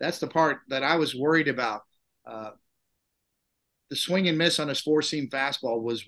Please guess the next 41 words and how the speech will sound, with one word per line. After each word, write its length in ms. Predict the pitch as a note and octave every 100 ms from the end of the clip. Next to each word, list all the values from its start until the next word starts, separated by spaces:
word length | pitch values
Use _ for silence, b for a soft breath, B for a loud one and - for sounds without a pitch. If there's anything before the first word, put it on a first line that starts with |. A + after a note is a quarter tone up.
| G#2
way 440 | A#2+ C3+ C#3 C#3
down, 500 | B2+ A#2+ A2+ G#2 F2+ _ _ _ _ _
and 120 | B2+ B2
the 80 |
whiff 380 | A#2 B2+ D#3+ D#3
rate 320 | C3+ A#2+ A2+ -
was 200 | A2+ A#2+
way 480 | B2+ C#3 D#3 D3+ C#3
down. 440 | B2+ A#2+ A2 F#2+ - _ _ _
He 100 | D3+
was 160 | D#3 C3
over 220 | D3+ D3
thirty 340 | C#3 D#3 D#3
percent 520 | D3 C#3 - D#3 D3+ B2
last 280 | C3 C3+ -
year 120 | C3+
in 60 |
San 220 | B2 C3+ B2
Francisco 540 | A#2 C#3+ C3 C3 A#2
on 80 | A#2
just 220 | C#3 B2+
swing 260 | D3 D#3 D3
and 100 | C3
misses 480 | D#3+ - G2 - - _ -
on 140 | B2+
his 160 | C3 C3
four-seam 500 | D3 C#3+ C#3+ C#3 A#2
fastball. 420 | C#3 D3 A2+ G#2+
That 160 | D3
was 140 | F3 -
twelve 460 | - C#3 D#3 D#3
percent 400 | C#3+ C3 D#3 D3+ - _ b _
going 260 | - C#3 C3+
into 220 | C3+ B2
last 260 | B2 C3+ -
year, 120 | A#2
less 260 | B2+ A#3 -
than 160 | C3
half 340 | B2 E3 F#3+ -
the 140 | A#2
rate, 340 | C3+ F3+ F#2+